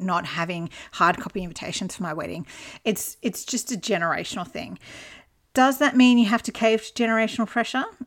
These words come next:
No, it doesn't necessarily. But my advice is to pick your battles when it comes to particular elements of your wedding planning. If you're gonna get a whole lot of grief over wedding invitations,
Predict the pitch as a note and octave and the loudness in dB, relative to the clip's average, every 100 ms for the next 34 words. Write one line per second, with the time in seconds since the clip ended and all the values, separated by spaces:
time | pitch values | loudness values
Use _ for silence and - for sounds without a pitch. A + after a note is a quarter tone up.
0 | _ - G#3 G#3 G3+ E3+ E3 C4 D4 A#3+ | _ 0 2 2 2 0 0 0 2 2
1 | G3+ A#3+ B3 A3 B3+ B3 F3 F3 F3 A3+ | 4 2 2 -2 0 0 2 2 -2 -4
2 | - - - A#3 A3+ A#3+ C4 A#3+ A3 A3+ | -8 -14 -4 2 4 4 4 6 4 4
3 | - G3 - A3+ A#3+ G#3 - G#3 G3+ F3+ | -2 -6 -6 -4 -4 -4 -6 -2 -2 2
4 | D#3 F3+ F3+ - F3+ F#3 - G3 - - | 0 0 -4 -6 -6 -6 -6 -6 -6 -12
5 | - - A3 - A#3 - F3+ G3 F3 F3+ | -10 -6 -4 -2 -4 -2 -4 -4 -6 -10
6 | - F#3 F3+ D#3+ D#3+ D3+ E3+ - - C#3+ | -6 -6 -4 -4 -4 -6 -8 -8 -6 -6
7 | D#3+ - F3+ G#3 G#3+ A3 G#3 F3 G#3+ A3+ | -8 -8 -6 -2 0 4 2 2 4 6
8 | C4 C4+ A#3 A3+ G#3+ A3 G#3 G3+ G3+ G3+ | 6 6 6 4 4 2 2 0 0 -2
9 | G3 G3 G3+ G3 C4 D4+ | -4 -4 -2 2 4 2